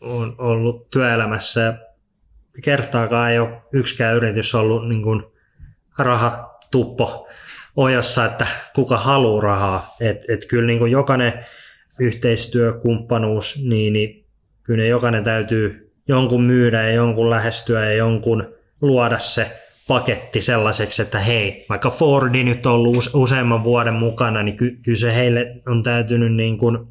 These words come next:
silleen niin kuin näyttää, että hei, te saatte täältä aika hyvää näkyvyyttä ja tässä olisi tämmöistä ja tämmöistä tarjolla.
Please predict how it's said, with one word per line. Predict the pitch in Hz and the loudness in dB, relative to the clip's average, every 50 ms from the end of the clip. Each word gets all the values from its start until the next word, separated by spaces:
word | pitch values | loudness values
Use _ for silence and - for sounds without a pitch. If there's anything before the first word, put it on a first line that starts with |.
| - _ _ _ _ _ _ _ _ _ - | -20 _ _ _ _ _ _ _ _ _ -4
silleen | - 120 120 117 117 117 113 | -2 0 2 2 2 0 0
niin | 110 104 | 0 0
kuin | 113 117 | 0 0
näyttää, | 120 123 120 - - - 113 | 0 0 -2 -2 -4 -4 -4
että | 110 - - 113 | -4 -2 -2 0
hei, | 110 117 110 95 - - - - - - | 0 0 0 -2 -2 -6 -8 -12 -6 -4
te | 117 101 | -2 -2
saatte | 113 113 104 - 113 | 0 -2 -2 -2 -4
täältä | 104 120 113 107 98 110 110 | -2 -2 -2 -2 -2 -2 -2
aika | 113 110 120 101 | -2 -2 -2 0
hyvää | 110 117 113 113 107 107 | 0 2 2 2 0 0
näkyvyyttä | 113 127 143 139 - 139 120 120 120 120 117 113 117 - - 120 - - - - - _ _ _ _ - | 0 0 0 0 0 0 2 2 2 2 2 -2 -4 -4 -4 -4 -4 -6 -10 -20 -20 _ _ _ _ -2
ja | 123 113 113 110 - - - - _ - | 0 0 0 -2 -6 -12 -20 -14 _ -4
tässä | 120 113 - - 120 | -2 -2 0 0 0
olisi | 110 - - - - _ _ _ | -2 -2 -4 -8 -14 _ _ _
tämmöistä | - 117 113 113 107 - - - 113 | -2 0 0 0 -2 -2 -2 -2 -2
ja | 107 | -2
tämmöistä | 113 120 117 120 117 113 113 - 123 | -2 0 0 0 0 0 -2 -2 -2
tarjolla. | 110 120 113 113 110 110 107 104 104 104 104 101 - - - | -2 0 0 0 0 0 0 0 2 0 0 -2 -4 -10 -20